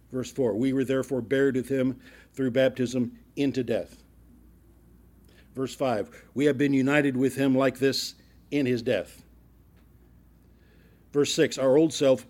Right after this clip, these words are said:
was crucified," that's dead, "with him." Verse seven, "Anyone who has died has been free from sin."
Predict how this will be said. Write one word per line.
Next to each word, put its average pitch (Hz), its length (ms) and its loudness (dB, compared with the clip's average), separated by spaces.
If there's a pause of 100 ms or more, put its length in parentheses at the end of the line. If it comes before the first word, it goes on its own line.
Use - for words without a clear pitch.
(100)
was 139 260 0
crucified," 120 840 -4 (340)
that's 92 180 -16
dead, 90 320 -8 (500)
"with 127 180 0
him." 135 260 2 (1400)
Verse 135 180 0
seven, 127 260 2
"Anyone 175 360 6
who 160 160 6
has 135 180 2
died 143 540 4 (720)
has 120 180 -2
been 120 160 -2
free 120 260 -4
from 98 240 -14
sin." 90 340 -12